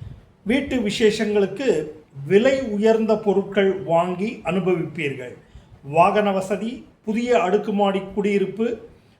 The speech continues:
வெளிநாட்டில் வாழும் உறவினர்கள் வருகை, விசேஷங்களில், விருந்துகளில் என கலந்து கொண்டு பரஸ்பரம் மகிழ்ச்சி பரிமாறி வலம் வரக்கூடும். குடும்பத்தில் குழந்தைகளுக்கான சடங்குகள், நிச்சயதார்த்தம்,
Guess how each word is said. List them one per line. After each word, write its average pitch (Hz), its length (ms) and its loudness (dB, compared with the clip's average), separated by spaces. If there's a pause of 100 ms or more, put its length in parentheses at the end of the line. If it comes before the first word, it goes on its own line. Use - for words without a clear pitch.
(140)
வெளிநாட்டில் 247 880 -2
வாழும் 214 540 2
உறவினர்கள் 208 800 2
வருகை, 208 680 2
விசேஷங்களில், 208 960 0
விருந்துகளில் 202 720 0
என 185 260 0
கலந்து 196 440 0
கொண்டு 170 480 -4 (340)
பரஸ்பரம் 202 720 0
மகிழ்ச்சி 190 600 -4
பரிமாறி 175 800 -2 (680)
வலம் 190 380 4
வரக்கூடும். 156 480 -2 (720)
குடும்பத்தில் 233 760 2 (200)
குழந்தைகளுக்கான 214 1120 4 (100)
சடங்குகள், 190 680 0
நிச்சயதார்த்தம், 185 1000 0